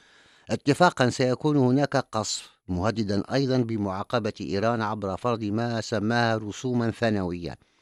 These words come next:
وتعكس تصريحات الرئيس الأمريكي تصعيدا بعدما توعد قبل أيام بأن أمورا سيئة للغاية ستحدث لإيران إذا رفضت التفاوض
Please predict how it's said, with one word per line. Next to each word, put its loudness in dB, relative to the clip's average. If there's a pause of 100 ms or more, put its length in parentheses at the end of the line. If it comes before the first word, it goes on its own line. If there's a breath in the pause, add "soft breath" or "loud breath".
(440 soft breath)
وتعكس 2
تصريحات -2
الرئيس -2
الأمريكي 0
تصعيدا 0
بعدما -2
توعد 0
قبل -2
أيام 0 (440 soft breath)
بأن 4
أمورا 4
سيئة 2
للغاية 0
ستحدث -4
لإيران 0
إذا -2
رفضت -4
التفاوض 0